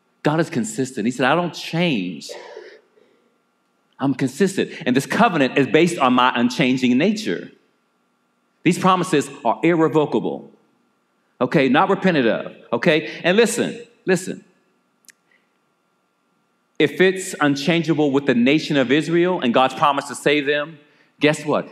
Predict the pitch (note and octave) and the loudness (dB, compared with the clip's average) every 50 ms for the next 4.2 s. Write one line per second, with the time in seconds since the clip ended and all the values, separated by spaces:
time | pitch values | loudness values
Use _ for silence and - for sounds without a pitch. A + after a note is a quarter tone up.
0 | - B2 A#2 - A2+ G#2+ - C#3 B2 A2+ A2+ F#2+ G#2+ F2+ F#2+ F#2 - A2+ G2+ - | -8 -8 -4 -4 -4 -2 -2 -2 -2 -2 -2 -2 -2 -4 -4 -6 -6 -8 -8 -8
1 | - A#2 G2+ F2 D2+ - _ _ _ _ _ _ _ _ _ _ _ _ _ _ | -8 -8 -8 -8 -10 -14 _ _ _ _ _ _ _ _ _ _ _ _ _ _
2 | _ _ _ _ _ _ _ _ _ _ _ _ _ _ _ _ _ _ _ _ | _ _ _ _ _ _ _ _ _ _ _ _ _ _ _ _ _ _ _ _
3 | _ _ _ _ _ _ _ _ _ - C#3 D3 C#3+ - D#3+ E3 F3 D3 A#2 A2+ | _ _ _ _ _ _ _ _ _ -8 -6 -6 -6 -4 -2 -2 -2 -4 -4 -6
4 | F#2+ - - | -8 -8 -10